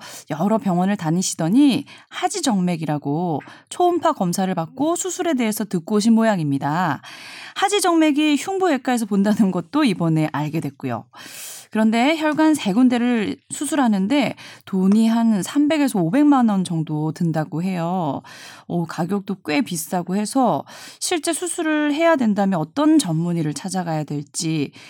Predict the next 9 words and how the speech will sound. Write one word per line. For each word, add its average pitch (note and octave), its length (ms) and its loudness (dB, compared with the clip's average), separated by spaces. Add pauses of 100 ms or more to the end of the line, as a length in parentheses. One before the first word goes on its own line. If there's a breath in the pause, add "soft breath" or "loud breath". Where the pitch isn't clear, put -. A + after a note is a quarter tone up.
(240 loud breath)
또 E3 200 -2
확인해 C#4 480 4
봐야 E3+ 280 0
될 E3 200 -6
건 F3+ 140 -2
없는지 F#3 400 0
부작용이나 D#3+ 560 -4
이런 D#3+ 220 -2
것들 F3 440 -2